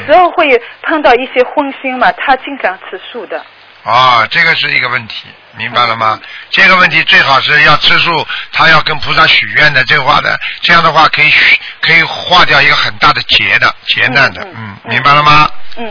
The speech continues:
Speaker 1: 明白，明白。
Speaker 2: 嗯，好了。
Speaker 1: 那师傅，她身上的小孩，小孩有没有超度走？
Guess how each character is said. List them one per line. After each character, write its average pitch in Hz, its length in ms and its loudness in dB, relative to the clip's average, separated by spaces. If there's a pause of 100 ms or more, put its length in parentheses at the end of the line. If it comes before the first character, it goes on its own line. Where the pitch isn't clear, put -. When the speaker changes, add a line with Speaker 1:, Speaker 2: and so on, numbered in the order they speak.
(180)
Speaker 1:
明 190 180 -12
白， 202 120 -2
明 175 100 -16
白。 185 100 -8
Speaker 2:
嗯， 101 160 -6 (220)
好 107 100 -8
了。 104 80 -4
Speaker 1:
那 302 60 0 (120)
师 294 160 -6
傅， 277 140 0
她 294 300 2
身 330 160 0
上 330 180 2
的 226 180 2
小 180 140 2
孩， 185 260 -4 (140)
小 180 160 0
孩 185 300 0 (400)
有 190 240 -8
没 240 180 -4
有 180 120 -6
超 226 260 -4
度 220 160 -12
走？ 160 320 -14